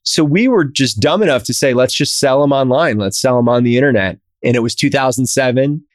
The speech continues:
It was before Amazon had launched apparel. It was at a time where people assumed that soft goods would not be sold online. And then we were inspired by this guy, Tony Hsieh from Zappos, who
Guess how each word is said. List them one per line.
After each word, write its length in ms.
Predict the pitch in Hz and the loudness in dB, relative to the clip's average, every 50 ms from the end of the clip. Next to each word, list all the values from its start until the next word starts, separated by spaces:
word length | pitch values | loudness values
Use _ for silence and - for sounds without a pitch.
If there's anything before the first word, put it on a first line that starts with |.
| _ _ _ | _ _ _
It 120 | - 143 | -2 -2
was 160 | 143 131 - - | 0 -2 -4 -6
before 300 | 123 117 - 139 135 - | -6 -4 0 0 0 0
Amazon 480 | 113 117 120 127 131 123 131 127 127 123 | 0 0 0 0 0 0 0 0 2 0
had 140 | 123 120 | 0 0
launched 360 | 117 117 113 120 131 - - - | 0 0 0 0 0 -2 -2 -4
apparel. 580 | 117 - 139 127 123 127 127 135 143 151 147 _ _ _ _ _ _ _ _ _ _ _ - | -2 0 0 2 2 2 2 2 0 -2 -6 _ _ _ _ _ _ _ _ _ _ _ -4
It 140 | 139 143 - | -4 0 0
was 220 | 143 139 120 131 | 0 0 0 0
at 80 | 139 127 | 0 0
a 60 | 120 | -2
time 420 | 110 - 139 123 123 127 131 127 | -2 -2 -2 -2 0 0 0 0
where 520 | 120 120 117 117 117 117 113 113 113 - _ - | 0 0 2 2 2 2 2 2 0 -2 _ -4
people 420 | - 143 143 139 135 127 110 104 110 _ - | -2 -2 0 0 -2 -2 -4 -6 -8 _ -4
assumed 560 | 135 123 - - - 123 120 123 135 139 120 | -4 -4 -4 -4 -2 0 0 0 0 0 0
that 160 | 117 113 - | 0 -2 -2
soft 380 | - - - 123 120 120 - - | -2 -2 -2 -2 -2 -4 -2 -2
goods 280 | 131 123 123 113 104 | -2 0 0 0 -2
would 120 | 110 117 110 | -2 0 0
not 200 | 110 107 117 - | 0 -2 -2 -2
be 80 | 127 | -4
sold 360 | 113 - - 120 113 113 117 | -4 -2 -2 0 0 0 0
online. 600 | 120 110 110 110 110 107 107 107 113 123 135 139 _ _ _ _ _ _ _ _ _ _ _ _ - | 0 0 0 0 0 0 0 0 0 -2 -2 -6 _ _ _ _ _ _ _ _ _ _ _ _ -4
And 180 | 135 131 127 | -2 -2 0
then 140 | 131 139 139 | 0 0 0
we 120 | 131 131 131 | 2 2 2
were 120 | 127 131 | 2 0
inspired 520 | 120 113 - - 127 117 110 110 120 117 | 0 -2 -2 -2 -2 -2 0 0 0 0
by 160 | 104 117 113 110 | 0 0 0 0
this 180 | 117 120 - | 0 -2 -2
guy, 180 | - 120 120 113 | -2 -2 -2 -2
Tony 260 | - - 120 120 117 | 0 -2 0 0 0
Hsieh 340 | 113 - - 123 120 120 113 | -2 -2 0 0 0 0 0
from 160 | - 127 120 | 0 -2 0
Zappos, 680 | 104 123 127 147 151 - 107 95 92 104 - - - _ _ _ _ _ _ _ _ _ - | 0 0 -2 -2 -2 -2 -2 -2 -4 -6 -8 -10 -12 _ _ _ _ _ _ _ _ _ -2
who 140 | 131 131 | 0 0